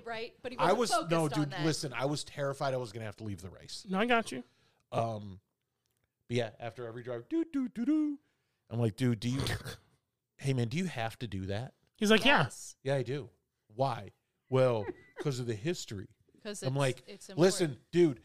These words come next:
Speaker 2: if it wasn't fucking annoying,
Speaker 3: Right.
Speaker 2: they would still do it."
Speaker 1: But it's terrible when there's fifty drivers.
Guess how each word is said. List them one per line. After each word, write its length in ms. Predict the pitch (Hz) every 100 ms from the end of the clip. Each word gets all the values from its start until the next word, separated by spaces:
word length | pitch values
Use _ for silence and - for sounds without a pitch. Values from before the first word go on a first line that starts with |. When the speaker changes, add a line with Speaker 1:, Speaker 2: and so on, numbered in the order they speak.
| -
Speaker 2:
if 200 | 156 170
it 100 | 151
wasn't 300 | 196 208 156
fucking 420 | - 175 175 147
annoying, 480 | 127 127 143 175 170
Speaker 3:
Right. 260 | 185 175
Speaker 2:
they 100 | 165
would 180 | 151 151
still 260 | - 175 147
do 260 | 113 139 107
it." 240 | - - _ _ _ _ -
Speaker 1:
But 120 | 220
it's 280 | 190 - -
terrible 560 | - 302 269 208 175 160
when 140 | 170
there's 320 | 165 156 - - -
fifty 800 | - 285 - - - 156 151 147 - _ _ _ _ _ _
drivers. 680 | 202 180 147 - - - -